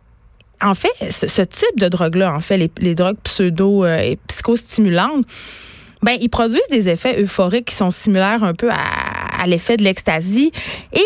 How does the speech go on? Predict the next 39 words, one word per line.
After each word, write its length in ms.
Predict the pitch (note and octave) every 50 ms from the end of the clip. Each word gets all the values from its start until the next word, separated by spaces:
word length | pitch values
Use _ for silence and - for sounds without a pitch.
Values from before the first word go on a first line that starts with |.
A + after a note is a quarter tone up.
| G#4 - _ _ _ _ _ -
il 60 | -
faut 120 | - A#3+
faire 160 | A#3 - A#4+ -
attention 540 | D4+ A#3 - F#3 F3+ F3+ - - C#4 E4 E4+
parce 320 | - - A#3+ G3+ - - -
que, 120 | - C#4+
euh, 280 | D#4 E4 - - F#3 E3+
évidemment, 400 | - G#3 G#3+ F#3+ F#3+ F#3+ G3+ C4 D#4+
on 40 | C4+
peut 140 | - C4+ C#4
les 140 | B3+ A3 G3
retrouver 380 | G3 F#3+ - - G3+ F#3 A#3
ici, 240 | A3+ G#3 - - C4+
ces 180 | B3 - A3+ F#3
drogues-là, 400 | F#3 F3+ F3 E3 E3 G3 G#3+ A3+
c'est 160 | - - F3
clair, 380 | - - F#3+ E3 F3+ A3+ A3+
là, 100 | G#3+ G#3+
euh, 340 | G#3 G#3+ G#3 F#3+ F3 E3 D#3+
ils 120 | C3 F3+ F3
doivent 180 | F3+ F3 E3
juste 200 | F3 G3 G#3+ -
porter 380 | - F#3+ F3 - - A3+ A3+ -
un 200 | - F3 F3 F3
autre, 320 | F#3+ F#3+ G3 - - F#3+
euh, 220 | F3+ F3 E3+ D#3+ -
un 140 | - E3+ F3+
autre 320 | G#3 A#3 - - G#3 E3+
nom. 200 | E3 F3+ G#3 B3+ B3 - - - - - - - -
Mais 120 | - C#4 E4 -
ils 100 | A#3+ A3+
sont 160 | - B3 A#3
populaires 480 | A3+ F#4+ A#4 - - C4+ C#4+ F4 F#4
auprès 300 | C#4+ A3+ F3+ - - A#3
des 120 | G3+ G3 F3+
jeunes, 300 | E3+ F#3 A3+ B3+ C4+ B3
puis 280 | - - G#3 F3 - - _
je, 140 | E3+ - - - - - - - - - - - _ - _ -
même 140 | G#3+ D#4